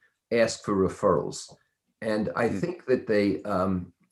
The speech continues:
Speaker 1: are afraid of rejection, even asking a client who's currently using them. They're afraid of rejection. They're uncomfortable with the phone call.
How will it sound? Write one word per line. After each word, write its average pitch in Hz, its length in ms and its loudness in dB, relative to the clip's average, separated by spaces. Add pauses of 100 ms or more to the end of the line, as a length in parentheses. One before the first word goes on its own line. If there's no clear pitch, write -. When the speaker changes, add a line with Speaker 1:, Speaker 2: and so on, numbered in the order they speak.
Speaker 1:
are 123 160 4
afraid 143 420 2
of 139 100 2
rejection, 120 600 -2
even 143 240 8
asking 127 380 4
a 98 80 2
client 117 400 0
who's 120 120 -4
currently 120 380 4
using 123 320 6
them. - 200 -6 (320)
They're 113 120 4
afraid 143 320 4
of 139 80 2
rejection. 113 640 0 (420)
They're 110 140 4
uncomfortable 139 640 2
with 127 100 4
the 113 80 -6
phone 107 260 2
call. 98 460 0